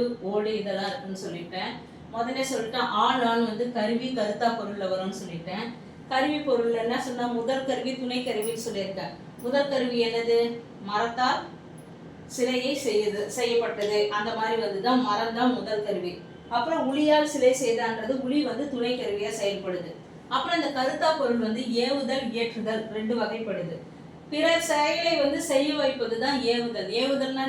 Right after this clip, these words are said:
இது கட்டளையிடுறதுன்னு அர்த்தம். தானே செய்தல், அந்த செயலை நம்மளே செய்யறது தான், அது வந்து இயற்றுதல் வரும். இப்ப ஏவுதலுக்கு நான் என்ன எடுத்துக்காட்டு சொன்னேன்?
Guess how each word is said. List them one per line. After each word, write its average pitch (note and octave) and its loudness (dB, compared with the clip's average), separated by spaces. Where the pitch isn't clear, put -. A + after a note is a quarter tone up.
இது G#3 -4
கட்டளையிடுறதுன்னு G#3 0
அர்த்தம். - -8
தானே D#4+ 4
செய்தல், A#3 2
அந்த A3 -2
செயலை C#4 2
நம்மளே C4+ 2
செய்யறது G#3 0
தான், G#3+ -2
அது A3+ -2
வந்து B3+ -2
இயற்றுதல் G#3+ 0
வரும். F3 -6
இப்ப B3+ -2
ஏவுதலுக்கு C#4 2
நான் A#3+ 4
என்ன C4 0
எடுத்துக்காட்டு A#3 -2
சொன்னேன்? A#3 -4